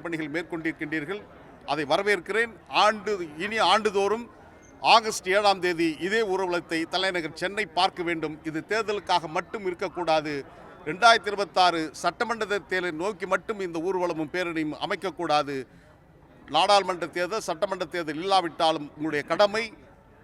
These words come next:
அவருடைய நினைவிடத்தில் அஞ்சலி செலுத்த வேண்டியது. ஏறக்குறைய இருபத்தி நான்கு ஆண்டு காலம் அவரை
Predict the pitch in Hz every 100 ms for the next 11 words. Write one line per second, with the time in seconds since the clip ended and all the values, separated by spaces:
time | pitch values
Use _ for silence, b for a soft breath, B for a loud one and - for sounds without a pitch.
0 | - 156 170 165 151 160 202 202 185 165
1 | 151 175 185 170 160 156 147 131 110 101
2 | - - - - - 165 170 165 196 202
3 | 170 123 - - - - - - - -
4 | - 151 247 - 226 202 196 190 180 208
5 | 190 175 180 214 220 - - 170 170